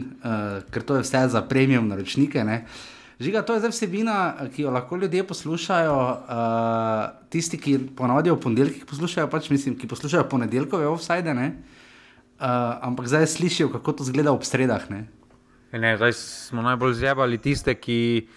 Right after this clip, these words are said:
Speaker 2: še niso poslušali specialke, pa so si jo pustili za pred tem, ne. Zdaj bom imel dosti dela, ne, bom imel za poslušati, če bo to iz-, če bo to zdaj išlo, ne.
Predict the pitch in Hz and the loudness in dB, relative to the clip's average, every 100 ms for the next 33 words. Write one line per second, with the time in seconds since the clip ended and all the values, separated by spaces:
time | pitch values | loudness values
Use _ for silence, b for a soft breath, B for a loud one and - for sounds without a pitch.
0 | B B B B B - - 127 143 - | B B B B B -14 -2 2 2 2
1 | 147 - 123 147 147 143 123 120 101 - | -2 0 0 2 2 2 2 0 -2 -10
2 | - 131 123 143 147 160 147 135 117 117 | -4 -2 0 2 0 2 0 0 -2 -2
3 | 123 117 147 147 139 113 113 - 143 151 | -2 0 0 0 0 -2 -2 0 -2 0
4 | 151 135 135 131 135 135 139 143 143 113 | -2 0 0 0 0 0 0 2 0 -2
5 | 123 139 - 131 139 120 104 107 104 104 | 0 -2 0 0 2 2 0 -4 -4 -4
6 | 107 107 104 101 - - 110 101 - 104 | -2 -4 -6 -8 -6 -2 0 -2 0 -2
7 | 104 113 113 101 - 104 104 113 107 107 | 0 2 2 0 -2 -2 0 0 2 2
8 | 101 113 98 92 | 0 -2 -2 -4